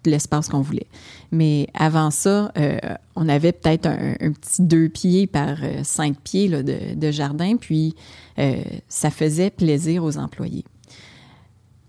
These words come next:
Puis là, ben, quand on a pu, euh, en prendre un peu plus, ben là, ça a été comme une trentaine de bacs.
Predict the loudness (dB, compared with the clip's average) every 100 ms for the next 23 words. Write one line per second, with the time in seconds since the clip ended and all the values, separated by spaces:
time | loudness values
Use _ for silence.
0 | -4 0 2 4 2 0 0 0 2 2
1 | 0 -2 0 2 2 0 -2 -6 -4 -2
2 | -4 -8 -6 -4 -2 0 0 0 -2 0
3 | 4 4 2 2 2 4 2 0 -2 -2
4 | -2 0 0 -2 -6 -8 -8 -10 -14 _
5 | -6 -6 0 0 2 2 4 2 0 -4
6 | -10 -20